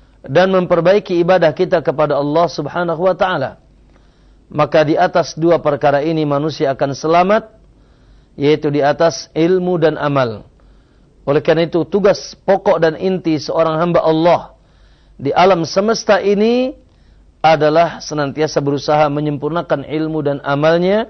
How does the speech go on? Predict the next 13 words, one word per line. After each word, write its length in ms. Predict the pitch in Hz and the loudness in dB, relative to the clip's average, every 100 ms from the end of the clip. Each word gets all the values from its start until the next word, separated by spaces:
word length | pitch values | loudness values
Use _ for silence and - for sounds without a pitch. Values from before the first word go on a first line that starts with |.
| - - - - | -12 -20 -20 -6
yang 320 | 143 151 139 | 0 2 2
dengan 320 | 143 180 156 151 | 0 2 0 -2
itu 400 | 185 196 240 226 | -2 -2 -2 -4
insya 560 | 165 180 160 - - 175 | -4 -4 -4 -6 -2 0
Allah 640 | 160 156 160 180 110 - _ - - _ _ _ | 0 0 0 0 -2 -10 _ -20 -20 _ _ _
dia 320 | 131 151 160 | -2 2 4
akan 400 | 160 175 170 165 | 4 2 0 0
mendapatkan 560 | 147 143 170 - 151 127 | 0 0 0 -2 -4 -2
kebahagiaan 560 | 147 151 151 143 147 | 0 2 2 0 -2
mutlak 400 | 156 175 170 135 | -2 -2 -4 -4
dunia 240 | 143 151 143 | -4 -2 -2
dan 160 | 127 | -2
akhirat. 480 | 113 113 113 101 95 | -4 -6 -4 -6 -8